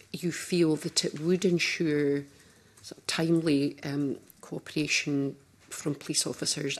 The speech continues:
and, and staff in, in investigations. So should it be extended, for example, to some police staff? I think we spoke earlier with, at the S P A about potentially, for example, custody staff. Um, so I,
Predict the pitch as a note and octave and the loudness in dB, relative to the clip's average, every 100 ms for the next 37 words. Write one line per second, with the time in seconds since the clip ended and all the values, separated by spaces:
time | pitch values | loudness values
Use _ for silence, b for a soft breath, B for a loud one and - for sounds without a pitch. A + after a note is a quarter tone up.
0 | - C#3+ C#3+ - D3 C#3+ - D#3 C#3+ - | -8 -8 -6 -2 0 2 2 0 -2 -4
1 | - D3 - D3+ D3 C#3+ C#3 B B _ | -6 -4 -2 0 2 0 -2 B B _
2 | C#3+ D3 C3+ - - D3 D3+ - C#3+ C#3+ | -6 -2 0 0 0 0 0 0 2 2
3 | C#3+ E3+ D3+ C#3+ B B B B B - | 2 4 4 2 B B B B B -20
4 | - - - G#3 F#3+ G3+ F3+ F3 - - | -8 0 2 4 4 2 4 2 2 2
5 | E3+ F3+ F#3+ - F3+ - F3 F3+ - F3+ | 4 4 2 0 0 2 2 2 0 -2
6 | - - D#3 D3+ - E3 F3+ F3+ - G#3 | -2 0 2 2 4 6 4 2 -2 0
7 | - - A3 G#3 - E3+ - D3 - D3 | 0 0 -2 -4 -2 -2 0 0 0 -4
8 | - D#3 D3+ D3+ C#3+ C#3+ D3 - D#3 - | -4 -4 -2 -2 -2 -2 -6 -8 -10 -8
9 | - D3+ - - D3+ D3 C#3+ C#3 - - | -4 -2 -2 0 0 0 0 -2 -4 -10
10 | - - C#3 - D#3 - D3 - D3 C#3+ | -6 -4 -2 -2 -4 -6 -6 -2 -2 -2
11 | D3+ C#3+ C#3+ B - E3 - F#3 E3+ F3 | -2 -2 -4 B -4 0 0 0 0 2
12 | - F#3+ F#3+ F#3 - B B B B _ | 2 2 0 -2 -10 B B B B _
13 | D3+ D3+ D3 D3 C#3+ D3+ - _ - - | -4 0 2 2 2 0 -6 _ -8 0
14 | - F#3 D#3+ B B B - | 4 6 4 B B B -4